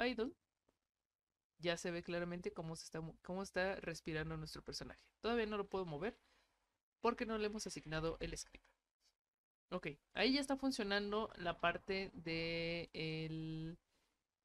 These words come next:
nuestro personaje, eh, en estado idle, en su posición. Ya que tenemos eso configurado, todavía falta el jump y faltan otras animaciones.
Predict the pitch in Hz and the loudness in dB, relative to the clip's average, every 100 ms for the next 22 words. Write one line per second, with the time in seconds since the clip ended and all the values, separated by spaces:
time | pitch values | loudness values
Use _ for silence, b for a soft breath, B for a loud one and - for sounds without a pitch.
0 | - 208 220 208 185 185 160 160 - 185 | 0 2 2 0 0 0 0 -2 -2 -4
1 | 190 - 160 156 156 156 151 156 156 156 | -4 -6 -4 -2 -2 -2 -4 -4 -4 -2
2 | - 175 180 269 262 208 - 175 - - | 2 4 4 4 4 2 0 -6 -8 -6
3 | - - 139 139 _ _ _ _ _ _ | -6 -2 -2 -4 _ _ _ _ _ _
4 | _ _ _ _ _ _ _ _ - 262 | _ _ _ _ _ _ _ _ 0 0
5 | - 226 226 226 220 - - 185 196 180 | 2 0 0 0 -2 -2 -4 -4 -2 2
6 | 196 165 151 _ _ - 202 202 185 - | 2 2 -2 _ _ 2 2 4 0 0
7 | 185 - 175 - - - 151 160 160 156 | 0 2 2 0 -12 -6 -4 -4 -4 -4
8 | 151 165 170 175 190 156 160 | -4 -4 -4 -4 -2 -4 -8